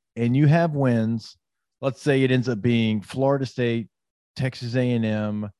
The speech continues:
Utah, who was number seven in the country at that time,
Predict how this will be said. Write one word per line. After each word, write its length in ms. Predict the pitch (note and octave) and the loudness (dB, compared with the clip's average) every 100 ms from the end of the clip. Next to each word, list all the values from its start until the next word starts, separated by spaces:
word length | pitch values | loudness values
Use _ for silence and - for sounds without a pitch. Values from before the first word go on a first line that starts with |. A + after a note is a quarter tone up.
| _ _ _ _ _ | _ _ _ _ _
Utah, 600 | G2+ G#2 C#3+ - A#2 A2 | -2 6 6 6 6 6
who 120 | G#2+ | 6
was 160 | G#2 G2 | 4 4
number 180 | A2+ A2+ | 4 2
seven 480 | - A#2 A2+ A#2 G#2 | 2 2 2 0 0
in 120 | A2+ | 0
the 80 | A2+ | 0
country 560 | B2 A2+ - A2+ G#2+ | 0 -2 -2 -4 -4
at 180 | G#2 G#2+ | -4 -4
that 220 | A#2 A2 | -2 -2
time, 560 | - A2 G2+ F#2 F#2 | -2 -2 0 0 -2